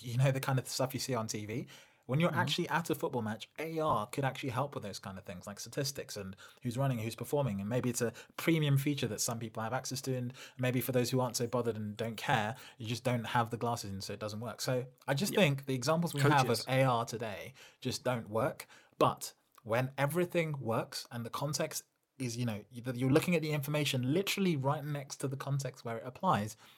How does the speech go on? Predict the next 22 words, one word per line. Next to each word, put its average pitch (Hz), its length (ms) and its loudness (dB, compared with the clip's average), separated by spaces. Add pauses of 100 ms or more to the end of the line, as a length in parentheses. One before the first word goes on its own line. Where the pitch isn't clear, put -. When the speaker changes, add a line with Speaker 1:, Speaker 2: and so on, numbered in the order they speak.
(160)
Speaker 1:
I - 60 -6
think 131 200 -2
it's 113 100 -8
priceless. - 420 -10
And 98 140 -14
that 131 200 4
is 135 160 2
where 107 160 -2
it - 60 -10
will 95 100 -14
make 95 200 -14
a - 40 -12
difference. - 440 -18 (800)
Speaker 2:
Yeah. 120 160 -6 (360)
No, 143 120 -2
I 151 220 2
agree. 120 280 2
I 127 80 0
th-, 156 100 0
and 151 120 4
I 143 80 4
think, 175 280 2